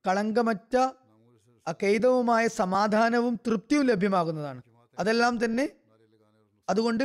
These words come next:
കരഗതമാകുന്നത് കൊണ്ടാണ് തക്ദീറിൽ വിശ്വസിക്കാൻ ഉത്ബോധിപ്പിച്ചിട്ടുള്ളത്. തുടർന്ന് പറയുന്നു അള്ളാഹു, "വിശുദ്ധ ഖുർആൻ മുഖേന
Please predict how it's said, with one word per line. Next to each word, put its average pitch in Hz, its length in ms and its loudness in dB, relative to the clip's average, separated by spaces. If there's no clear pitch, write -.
കരഗതമാകുന്നത് 220 680 0
കൊണ്ടാണ് 214 400 -2
തക്ദീറിൽ 226 460 -2
വിശ്വസിക്കാൻ 190 540 -8
ഉത്ബോധിപ്പിച്ചിട്ടുള്ളത്. 170 880 -2
തുടർന്ന് 220 220 2
പറയുന്നു 233 340 2
അള്ളാഹു, 226 500 2
"വിശുദ്ധ 190 440 -2
ഖുർആൻ 214 680 0
മുഖേന 196 640 0